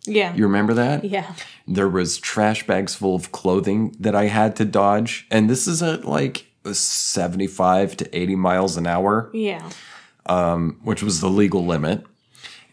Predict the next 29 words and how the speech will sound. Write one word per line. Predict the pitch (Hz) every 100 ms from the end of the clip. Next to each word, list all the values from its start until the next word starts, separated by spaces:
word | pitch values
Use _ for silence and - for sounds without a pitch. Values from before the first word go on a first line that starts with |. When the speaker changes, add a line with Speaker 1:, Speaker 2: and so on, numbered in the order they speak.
| -
Speaker 2:
And, | 98 98 98 95 92
uh, | 92 92 90 90 90
what | 92 92 90
else? | 82 78 - - - _ _ _ -
Um, | 87 87 82 85 - _
and | 110 110
then | 107
at | 110 -
one | 95 98 90
point, | 95 80 82 - _ _
I | 98
think | - 123 117
it | -
was, | 107 95 92 -
was | 113
it | 107
before | 101 - 117 123
or | 98 92
after | 90 87 104 85
Dallas? | 80 67 60 62 - - - _ _ _ - -
I | 95
think | 120
it |
was | 107 76
maybe | 92 95 104 104 98 95 - -
after? | 85 98 - 190 196 202 - _
Speaker 1:
After. | 226 214 214 - 220 214 - - - _
Speaker 2:
Well, | - 107 107 110 113 - - -
um, | 110 113 110 107 -